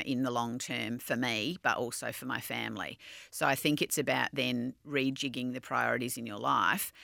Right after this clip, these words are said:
And again, that's not that hard to do in your head. It's much harder to actually translate into action, and probably one of the hardest parts is the communicating of that to other people, because it's that thing of, like, confronting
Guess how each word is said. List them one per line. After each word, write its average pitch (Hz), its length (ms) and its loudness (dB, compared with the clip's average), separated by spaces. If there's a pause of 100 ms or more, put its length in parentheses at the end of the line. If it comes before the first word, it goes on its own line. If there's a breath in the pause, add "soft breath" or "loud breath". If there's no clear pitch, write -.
(240 loud breath)
And 139 340 4 (120)
again, 139 540 2 (140)
that's - 380 4 (260)
not 156 520 2
that 147 400 2
hard 127 360 4
to 131 100 -2
do 127 160 -2
in 117 100 -2
your 113 120 -6
head. 180 380 0 (280)
It's - 220 0
much 147 380 2
harder 131 420 4
to 127 200 0
actually 120 400 0
translate 123 600 -2
into 123 280 -6
action, 123 520 0
and 131 260 0
probably 156 640 0
one 127 160 2
of 113 80 -4
the 117 80 -2
hardest 120 400 0
parts 120 380 0
is 135 140 -4
the 127 100 -12
communicating 120 680 -2
of 117 100 -6
that - 160 0
to - 120 -6
other 113 140 -2
people, - 420 -8 (560 soft breath)
because 139 300 0
it's - 180 -2
that - 220 2
thing 143 240 2
of, 135 120 2
like, 123 380 2 (300 loud breath)
confronting 139 880 0